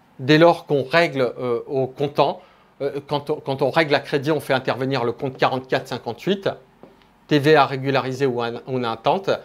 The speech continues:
Mais là, forcément, comme il y a eu un règlement en comptant, on va faire intervenir le compte quarante-quatre cinq cent soixante-six. C'est ce que nous avons fait, en fait, dans le cadre général de, de ce cas pratique. Alors, le quinze décembre deux mille quinze. Le dé-, quinze décembre deux mille quinze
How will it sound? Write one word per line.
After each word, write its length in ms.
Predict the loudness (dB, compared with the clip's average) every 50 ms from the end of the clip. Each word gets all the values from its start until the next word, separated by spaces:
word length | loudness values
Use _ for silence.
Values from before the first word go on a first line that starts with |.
| -12 -20 _ _ _ _ 0
Mais 120 | 2 4
là, 180 | 6 6 4 4
forcément, 580 | 2 -2 -2 -2 -2 -2 -2 0 0 0 -2 -2
comme 280 | 0 2 2 2 2
il 120 | 0 -2 0
y 80 | 2
a 40 | 2
eu 160 | 2 2 0
un 100 | -2 -2
règlement 380 | -2 -4 -4 -2 -2 -2 -2 -2
en 60 | -4
comptant, 400 | -6 -8 -10 -4 -2 -2 -2 -2 -8 -16 -20 _ _ 0
on 60 | 2
va 80 | 2 2
faire 200 | 2 0 0 0
intervenir 500 | 0 -2 -2 -2 -2 -2 -2 0 0 -2
le 100 | -2 -4
compte 220 | -4 -6 -6 -2
quarante-quatre 500 | -2 -2 -2 -2 -4 -2 -2 -4 -4 -2
cinq 100 | -8 -8
cent 160 | -8 -8 -12
soixante-six. 640 | -10 -10 -12 -12 -10 -12 -12 -10 -10 -10 -6 0 0 0 0 -2 -12 -20 -20 _ -12
C'est 180 | -4 -4 -4
ce 80 | -2 0
que 80 | 0
nous 260 | 2 2 0 0 2 2
avons 200 | 0 0 0 -6
fait, 260 | -8 -2 2 2 2
en 120 | 2 0 -2
fait, 440 | -2 0 -2 -2 -2 -4 -10 -4
dans 140 | 0 0 0
le 80 | 0 0
cadre 260 | 0 0 0 0 0
général 380 | -2 -4 -4 0 0 0 0 0
de, 160 | -2 -6 -6 -6 -10
de 140 | -8 -8 -6
ce 120 | -6 -6
cas 160 | -6 -6 -6 -4
pratique. 340 | -4 -8 -8 -10 -16 -20 _ _ _ _ _ _ _ _ _ _ _ _ _ _ _ _ _ _ -20 -20 _ -20 -20 -20 -20 -20 -20 -20 -20 -20 -20 -20 -20 -20 -20 -20 -8 2 4
Alors, 220 | 6 6 8 8 8
le 140 | 6 6
quinze 260 | 6 6 4 4 6 4
décembre 320 | 2 2 4 2 0 2
deux 120 | 2 2
mille 180 | 2 0 -4 -6
quinze. 320 | -6 -8 -8 -8 -8 -4
Le 80 | -4 -4
dé-, 280 | 0 2 2 2 2 2
quinze 240 | 2 2 0 2
décembre 360 | 0 -2 -4 -2 -2 -4 0 0
deux 100 | 0 0
mille 340 | 0 -4 -4 -6 -6 -4
quinze 380 | 0 2 2 2 2 0 -2 -4